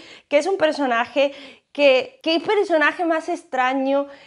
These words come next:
qué angustioso, qué mala persona, qué, qué, qué, qué recoecos más oscuros tiene su mente, no sé, es un personaje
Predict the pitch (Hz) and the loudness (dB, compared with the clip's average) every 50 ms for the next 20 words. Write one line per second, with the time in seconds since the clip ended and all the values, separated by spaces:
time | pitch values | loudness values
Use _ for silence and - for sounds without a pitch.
0 | - _ _ - 330 330 392 440 415 381 427 415 415 - 339 294 269 262 269 285 | -20 _ _ 0 0 2 2 2 2 2 2 2 0 -2 -2 0 2 2 2 2
1 | 277 - - 285 311 294 302 - 302 349 359 370 370 359 381 403 415 294 311 294 | 0 -4 -6 -4 -4 -4 -4 -4 -4 -2 0 2 2 2 2 2 0 -2 -2 -6
2 | 285 294 - - 254 254 262 262 262 262 269 262 277 - 294 269 233 _ - 320 | -6 -6 -6 -4 -2 -2 -2 0 0 -2 -2 -4 -6 -12 -18 -20 -20 _ -10 -10
3 | - - - - - 359 - - - - - _ _ _ - - 370 359 - - | -10 -10 -10 -8 -6 -6 -6 -8 -12 -16 -18 _ _ _ -4 -2 0 0 -2 -2
4 | - - 349 - - - - - - _ - - 370 370 440 480 466 440 330 330 | -4 -6 -6 -6 -10 -18 -20 -20 -20 _ -4 -2 0 2 2 2 2 4 6 6
5 | 311 302 302 320 339 320 - - 440 415 294 311 330 381 381 381 427 427 370 339 | 6 6 6 4 0 -2 -2 -2 -2 -2 -2 0 0 0 0 0 0 -2 -2 -2
6 | - - 311 339 330 370 359 - - 294 311 320 330 359 349 285 330 285 262 254 | -4 -6 -4 -4 -2 -4 -4 -6 -4 -4 -2 -2 -2 -2 -2 -2 -2 -2 -2 0
7 | 262 285 285 269 285 - 311 302 277 285 277 277 302 294 285 - 294 277 254 - | 0 0 0 -2 -2 -4 -6 -4 -2 0 2 2 0 0 -2 -2 0 0 0 -2
8 | - 277 311 294 359 349 - 381 392 392 349 311 285 311 302 - 349 339 | -2 -4 -4 -4 -6 -8 -6 -4 -2 -2 0 0 -2 -4 -4 -6 -6 -6